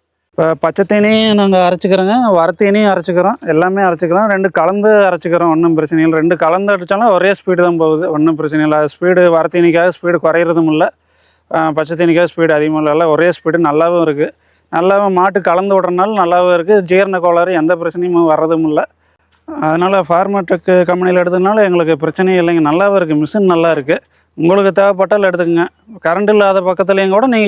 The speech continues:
யூஸ் பண்ணிக்கலாம், நல்லா இருக்கு. வயலுக்குள்ள கொண்டு போய் வச்சனாலும் நீங்க யூஸ் பண்ணிக்கலாம். கரண்ட் இல்லாத இன்னும் பிரச்சனை இல்ல, கரண்டே வச்சு கூட யூஸ் பண்ணிக்கலாம். ஒரு சில பக்கம் கரண்ட் இருக்காது, அங்கேயே தேவைப்படுற பக்கம் அவங்களும் வச்சு கொடுக்குறாங்க. நல்லாவும் இருக்கு, சர்வீஸும் நல்லா இருக்கு, ஒண்ணும் பிரச்சனை இல்ல. என்ன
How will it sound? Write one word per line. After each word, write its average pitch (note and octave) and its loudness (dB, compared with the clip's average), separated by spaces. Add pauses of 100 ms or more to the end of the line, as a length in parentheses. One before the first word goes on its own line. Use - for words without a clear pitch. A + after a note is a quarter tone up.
யூஸ் G3 -2
பண்ணிக்கலாம், E3 -2
நல்லா D#3+ 0
இருக்கு. D#3 -6 (1080)
வயலுக்குள்ள G3 0
கொண்டு F3+ 2
போய் F3+ 4
வச்சனாலும் F3 0
நீங்க F#3+ 2
யூஸ் F3 0
பண்ணிக்கலாம். F3 0
கரண்ட் F3 0
இல்லாத F3 0 (380)
இன்னும் F3+ 0
பிரச்சனை F3 -4
இல்ல, G3 0
கரண்டே G#3+ 2
வச்சு G3 -2
கூட F3+ 2
யூஸ் F3+ -2
பண்ணிக்கலாம். E3 -2
ஒரு F3+ 0
சில G3 0
பக்கம் F#3 -2
கரண்ட் F#3 0
இருக்காது, E3 0 (520)
அங்கேயே G3 -2
தேவைப்படுற F#3 0
பக்கம் A3+ 0
அவங்களும் F#3+ 0
வச்சு E3+ -4
கொடுக்குறாங்க. E3 0 (100)
நல்லாவும் E3+ 2
இருக்கு, F3 -2
சர்வீஸும் G#3 0
நல்லா D#3 2
இருக்கு, D3+ -6
ஒண்ணும் D3+ 0
பிரச்சனை D#3 -4
இல்ல. F3+ 2
என்ன E3 0